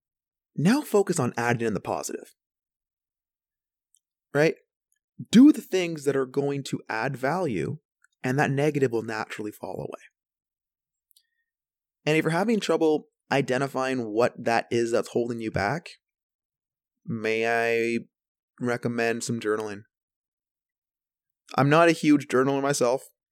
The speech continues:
right? Like, I do it on and off many <laughs> times, but I find that when I do,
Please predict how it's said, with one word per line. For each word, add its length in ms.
right? 220
Like, 120
I 80
do 200
it 80
on 240
and 80
off 380
many 200
<laughs> 20
times, 460
but 300
I 100
find 380
that 160
when 120
I 100
do, 420